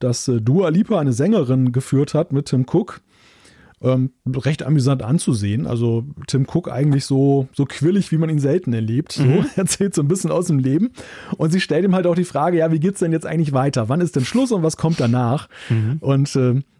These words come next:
Speaker 1: ja, da, er, er sagt natürlich nicht, wann Schluss ist. Er, er,
Speaker 2: <laughs>
Speaker 1: er weckt den Eindruck, dass er das noch eine ganze Weile machen möchte.
Speaker 2: Mhm.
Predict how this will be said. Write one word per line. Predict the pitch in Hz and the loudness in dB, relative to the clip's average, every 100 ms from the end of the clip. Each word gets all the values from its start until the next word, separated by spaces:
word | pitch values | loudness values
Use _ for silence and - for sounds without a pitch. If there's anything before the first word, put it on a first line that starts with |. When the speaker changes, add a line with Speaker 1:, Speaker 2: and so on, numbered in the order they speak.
| - | -2
Speaker 1:
ja, | 143 123 - | 0 -2 -4
da, | 131 139 139 156 _ _ _ _ | -2 0 -2 -6 _ _ _ _
er, | - 151 | -6 -2
er | 165 | 0
sagt | 151 185 175 | 0 0 -2
natürlich | 160 170 156 | 0 0 0
nicht, | 151 170 139 | 0 0 0
wann | 135 | 0
Schluss | - 180 226 | 2 0 0
ist. | 175 233 - | 0 0 0
Er, | 147 143 165 147 | 0 0 -2 -2
er, | 143 151 | 0 0
Speaker 2:
<laughs> | 120 120 | 0 0
Speaker 1:
er | 139 | 0
weckt | 165 - | 0 0
den | 160 | -2
Eindruck, | 156 143 185 151 165 - | 0 0 2 2 0 0
dass | 147 151 | -2 0
er | 165 | 2
das | 147 160 | 0 0
noch | 143 | 0
eine | 143 | 2
ganze | 143 160 143 | 0 0 0
Weile | 135 135 | 2 2
machen | 120 135 202 | 0 0 2
möchte. | 180 190 147 131 | 2 2 2 2
Speaker 2:
Mhm. | 175 | 0